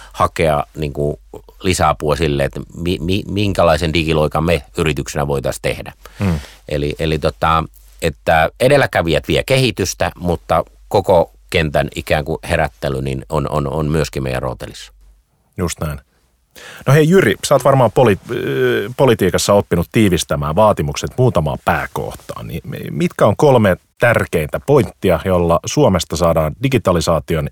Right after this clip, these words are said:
Speaker 2: ja teknologiaosaamisen ykkösmaa?
Speaker 1: Me satsataan tutkimukseen, me satsataan koulutustasoon ja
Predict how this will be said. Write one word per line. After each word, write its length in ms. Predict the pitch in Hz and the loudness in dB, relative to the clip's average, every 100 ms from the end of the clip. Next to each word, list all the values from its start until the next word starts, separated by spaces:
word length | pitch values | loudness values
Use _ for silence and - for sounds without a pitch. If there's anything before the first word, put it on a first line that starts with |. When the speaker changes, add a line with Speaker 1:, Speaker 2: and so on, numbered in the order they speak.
| - | -8
Speaker 2:
ja 180 | 151 - - | -10 -10 -2
teknologiaosaamisen 1120 | - - 92 85 76 71 80 - 67 69 - 90 | -2 2 0 0 -2 -4 -4 -4 -6 -8 -10 -8
ykkösmaa? 560 | 101 - - - - - _ - - - | -8 -8 -10 -12 -14 -18 _ -20 -20 -8
Speaker 1:
Me 60 | 110 | 0
satsataan 500 | 117 - 170 82 78 | 2 0 -2 -2 0
tutkimukseen, 800 | 131 - 123 113 - 120 110 92 - | -4 -6 -8 -8 -2 -2 -2 -4 -10
me 120 | 98 | -6
satsataan 560 | 95 98 - - 90 87 - - | -2 -4 -4 -2 0 0 -6 0
koulutustasoon 920 | 113 101 90 - 92 - 87 82 73 _ | 2 2 0 -4 -4 -2 0 0 -2 _
ja 260 | 87 82 | -4 -2